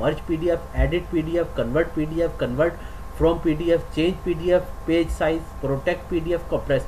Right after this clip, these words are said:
P D F। For example हम चाहते हैं rotate पीडीएफ़ pages, ठीक है। rotate पीडीएफ़ pages के ऊपर हम अगर click करते हैं तो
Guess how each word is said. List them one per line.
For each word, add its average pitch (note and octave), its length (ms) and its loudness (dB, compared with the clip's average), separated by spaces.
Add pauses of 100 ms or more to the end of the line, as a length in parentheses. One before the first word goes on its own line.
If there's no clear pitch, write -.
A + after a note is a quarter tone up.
P - 80 0
D - 80 -6
F। - 80 -8 (380)
For G3 120 6
example D3 440 2
हम D#3 180 0
चाहते D3 340 2
हैं C#3+ 180 0 (580)
rotate E3 480 2
पीडीएफ़ A2+ 420 -2
pages, - 440 -8
ठीक G3+ 180 -4
है। A3 80 -2 (140)
rotate F#3 420 4
पीडीएफ़ E3 360 0
pages C#3+ 380 -2
के D#3 60 0
ऊपर C3+ 180 0
हम C3 180 -2
अगर A#2+ 140 0 (120)
click D#3 240 -2
करते G#2 320 -4
हैं G#2+ 300 -6 (340)
तो D#3 80 2